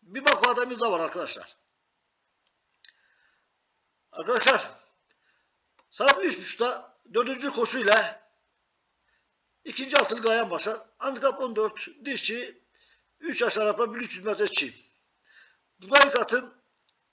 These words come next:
bir numara Al Sayfa. Vedat Abiş'le. Daha sonra üç numara Belgi Kız.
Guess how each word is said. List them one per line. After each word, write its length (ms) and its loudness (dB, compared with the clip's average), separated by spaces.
bir 100 -4
numara 580 0
Al 180 0
Sayfa. 460 0
Vedat 260 0
Abiş'le. 520 0
Daha 140 4
sonra 220 6
üç 260 0
numara 540 4
Belgi 360 2
Kız. 420 2